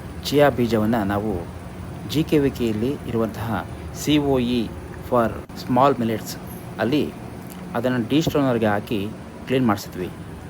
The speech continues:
ಈಗ ನೋಡ್ತಿರ್ಬೋದು, ಚೀಲದಲ್ಲಿರುವಂಥ ಚಿಯಾ ಬೀಜವನ್ನ ಡಿಸ್ಟೋನರ್‌ಗೆ ಹಾಕಿ ತುಂಬ್ತಾ ಇದ್ದಾರೆ. ಆ ಒಂದು ಒಳಗಡೆಯಿಂದ ಬಂದಂತಹ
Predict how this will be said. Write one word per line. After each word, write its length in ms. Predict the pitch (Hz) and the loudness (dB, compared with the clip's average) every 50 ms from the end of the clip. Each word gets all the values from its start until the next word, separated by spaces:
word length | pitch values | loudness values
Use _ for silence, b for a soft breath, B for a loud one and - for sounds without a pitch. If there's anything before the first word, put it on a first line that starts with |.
| - - - - - - - - - - - - - - - - - - - - - - - - - - 123 | -12 -12 -14 -14 -14 -14 -14 -14 -14 -12 -12 -12 -12 -12 -14 -14 -14 -14 -14 -14 -14 -14 -14 -12 -10 -4 -2
ಈಗ 120 | 127 120 | 0 4
ನೋಡ್ತಿರ್ಬೋದು, 720 | 127 139 135 127 131 120 110 113 107 107 120 110 95 - - - - - - | 4 4 4 4 4 4 6 4 4 4 4 2 2 0 -6 -10 -14 -10 -2
ಚೀಲದಲ್ಲಿರುವಂಥ 560 | - 131 131 127 123 117 113 110 107 104 107 110 | 0 0 2 4 2 2 4 2 2 2 2 2
ಚಿಯಾ 400 | 104 101 104 - 123 120 120 110 | 0 0 0 0 2 4 4 4
ಬೀಜವನ್ನ 400 | 113 110 110 107 104 107 123 123 95 90 107 - - - - - - - - - 107 | 2 0 0 2 2 2 2 2 2 0 -2 -6 -8 -12 -14 -14 -12 -14 -10 -6 0
ಡಿಸ್ಟೋನರ್‌ಗೆ 640 | 123 143 139 - - 123 113 110 107 101 110 104 98 | 0 2 2 2 2 2 2 0 0 0 0 0 0
ಹಾಕಿ 340 | 98 95 - - 107 98 90 - | 0 -2 -2 -4 -4 -4 -4 -2
ತುಂಬ್ತಾ 260 | 110 110 104 110 101 | -2 0 2 2 2
ಇದ್ದಾರೆ. 300 | 98 98 101 131 156 - - - - - - - - - - - - - 107 | 2 2 0 0 -2 -2 -6 -12 -12 -14 -12 -14 -12 -12 -12 -12 -10 -4 -2
ಆ 60 | 107 | -2
ಒಂದು 560 | 104 107 107 104 107 104 101 95 98 92 - - - - - - - - - - - - - - - - - | 0 0 0 2 2 0 0 0 -2 -4 -6 -8 -12 -12 -12 -14 -12 -12 -12 -12 -12 -12 -12 -12 -12 -8 -4
ಒಳಗಡೆಯಿಂದ 360 | 113 120 131 151 147 139 131 127 | -2 2 4 4 4 4 4 2
ಬಂದಂತಹ 680 | 110 117 113 117 110 107 117 117 113 107 104 104 104 | 2 2 2 2 2 0 0 0 0 0 0 -2 -4